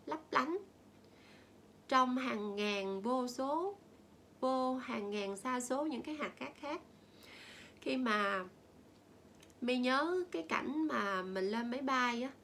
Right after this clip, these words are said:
mình bay lên bầu trời mà mình nhìn xuống mặt đất á, mình thấy được những cái gì mà nó lấp lánh, mà nó chiếu chiếu ở dưới mặt đất á các bạn.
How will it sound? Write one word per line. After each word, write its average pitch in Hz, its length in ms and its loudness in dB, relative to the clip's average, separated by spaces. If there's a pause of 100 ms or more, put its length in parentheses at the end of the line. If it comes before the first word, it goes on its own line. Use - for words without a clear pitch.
(320)
mình 190 220 -2
bay 247 260 4
lên 240 200 0
bầu 196 180 0
trời 190 340 2
mà 190 140 0
mình 190 220 -4
nhìn 190 240 -4
xuống 294 200 -8
mặt 233 180 -2
đất 294 260 -4
á, 320 100 0 (560)
mình 196 180 -2
thấy 302 320 2
được 190 320 2 (260)
những 220 380 -4
cái 359 540 0
gì 208 420 0
mà 196 160 -2
nó 233 180 -4
lấp 330 220 -4
lánh, 294 240 2 (100)
mà 233 60 0
nó 226 140 -2
chiếu 311 240 -4
chiếu 349 360 2
ở - 60 0
dưới 294 180 -2
mặt 226 100 -4 (100)
đất - 180 -4
á 330 140 -4
các 330 160 -6
bạn. 202 240 0